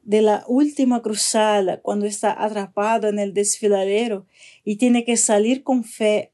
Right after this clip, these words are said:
antes de que el puente se haga visible. Tenemos que dar pasos adelante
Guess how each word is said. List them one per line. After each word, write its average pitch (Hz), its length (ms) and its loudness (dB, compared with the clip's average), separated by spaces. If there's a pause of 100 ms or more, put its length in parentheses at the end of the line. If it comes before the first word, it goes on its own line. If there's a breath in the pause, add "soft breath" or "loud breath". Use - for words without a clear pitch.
antes 262 520 2
de 220 140 -2
que 220 100 0
el 202 100 0
puente 220 460 0
se 202 240 -2
haga 202 220 2
visible. 196 680 -6 (960 loud breath)
Tenemos 302 440 4
que 285 100 0
dar 254 280 2
pasos 277 560 2
adelante 233 800 2